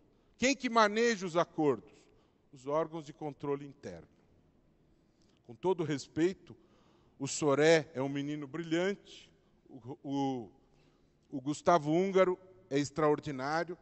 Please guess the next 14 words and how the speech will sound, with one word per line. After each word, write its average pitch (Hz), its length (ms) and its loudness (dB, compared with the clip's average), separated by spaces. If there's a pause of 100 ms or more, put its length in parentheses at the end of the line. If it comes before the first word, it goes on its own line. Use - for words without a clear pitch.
presidente 143 520 -8
do 131 120 -10
conas. 135 680 -4 (280)
Eu 127 80 -8
não 147 80 -4
estou 170 160 -2
falando 180 340 0
das 160 220 -6
pessoas, 127 580 -6
eu - 80 -20
tô 127 100 -18
falando 147 260 -8
do 151 80 -18
sistema. 117 800 -10